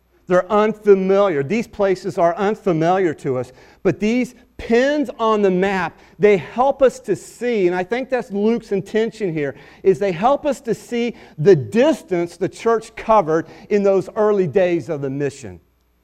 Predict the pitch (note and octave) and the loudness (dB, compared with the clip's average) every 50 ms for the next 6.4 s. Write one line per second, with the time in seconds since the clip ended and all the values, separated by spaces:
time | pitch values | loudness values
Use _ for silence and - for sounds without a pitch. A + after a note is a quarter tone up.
0 | _ - - - G#3 G3 G3+ G#3 A3 A3 G#3+ G#3+ A3 G#3 G3 G3 G3 G#3 A3 B3 | _ -18 -6 0 0 2 4 4 4 4 4 4 2 2 2 2 2 2 2 2
1 | C#4+ D#4 E4 D#4 C4+ G3 D#3 D#3 B2 G#2+ F#2+ - - - - - - _ _ _ | 0 0 0 0 0 0 0 0 -2 -2 -4 -12 -18 -18 -18 -18 -20 _ _ _
2 | - - - G#3+ G#3 E3+ - A#3 B3 C#4 D4 D4 B3+ - B3+ B3+ B3 G3+ A3+ - | -14 -4 0 0 2 4 8 10 10 10 10 6 0 -2 -2 -2 -2 -2 -4 -2
3 | A3 A3+ A3 F3+ C#3 A2 - A#3+ B3+ D#4 E4+ - - - - G3 D#3+ D#3 E3+ E3+ | 0 0 0 0 -4 -4 0 4 4 4 4 2 -2 -8 -6 -6 -4 -6 -6 -8
4 | - - G#3+ G3 G3 G3 - - A#3+ B3+ C#4+ D#4 D4+ A#3+ G3 D3+ E3 F3 F3 E3+ | -2 2 4 4 4 4 4 6 8 8 10 8 8 6 4 4 2 0 0 -2
5 | - - G3+ G#3 G3+ - - - A3 F#3+ F#3+ F#3+ G3 - - F#3 - - - - | -4 -2 0 0 0 0 -2 0 2 2 2 2 -2 -4 -6 -8 -8 -6 -2 2
6 | A3+ B3+ C4 C4 C4 A#3+ F#3 | 2 2 4 2 -4 -4 -6